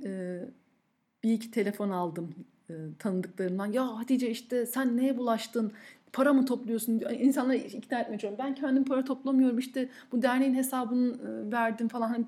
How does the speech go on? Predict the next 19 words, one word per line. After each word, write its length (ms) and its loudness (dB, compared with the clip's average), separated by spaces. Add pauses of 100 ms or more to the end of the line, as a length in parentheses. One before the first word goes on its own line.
(120)
şahsınla 440 0
alakalı 400 -2
bir 40 -4
şey 240 -2
değil 300 -2
diye. 300 -2 (300)
"Ya 100 0
işte 200 -2
keşke 280 0
hiç 160 -4
başlamasaydın 760 -2
bu 120 0
işlere," 340 -2
falan 360 -4
diyen, 200 -4
e, 380 -12
tan-, 260 -6
arkadaşlarım 640 -6
oldu. 380 -4